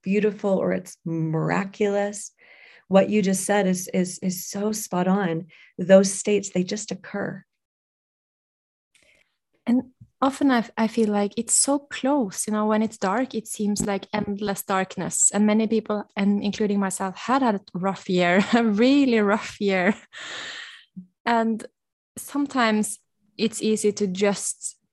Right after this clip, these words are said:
Speaker 2: see that it is so dark. And then we have, we think we have to go to this huge retreat and we need a lot of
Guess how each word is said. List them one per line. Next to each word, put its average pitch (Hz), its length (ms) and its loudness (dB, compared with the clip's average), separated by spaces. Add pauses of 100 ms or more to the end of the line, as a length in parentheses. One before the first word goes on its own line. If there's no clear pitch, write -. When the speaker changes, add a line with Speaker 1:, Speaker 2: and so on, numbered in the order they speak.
(460)
Speaker 2:
see 190 340 -4
that - 320 -4 (340)
it 196 140 2
is 190 220 2
so 185 560 0 (100)
dark. 147 400 0 (1160)
And 214 160 0
then 196 300 -2
we 214 120 2
have, 208 280 0
we 214 140 4
think 208 260 -2
we 220 60 0
have 202 180 -2
to 196 80 -8
go 196 180 -2
to 190 140 -8
this 185 180 -6
huge 214 520 0
retreat 208 760 0
and 190 140 -2
we 196 80 -2
need 196 180 -2
a 190 80 -2
lot 196 220 -2
of 214 120 0